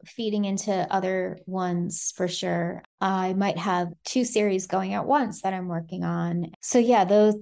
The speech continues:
three right now will continue.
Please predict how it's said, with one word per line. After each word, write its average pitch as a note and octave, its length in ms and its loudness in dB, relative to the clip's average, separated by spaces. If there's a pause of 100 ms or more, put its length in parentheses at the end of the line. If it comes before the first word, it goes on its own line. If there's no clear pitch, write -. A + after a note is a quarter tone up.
three G#3 640 -2
right F#3+ 300 -4
now F#3 720 -6 (100)
will G#3 240 -2
continue. G3 840 -2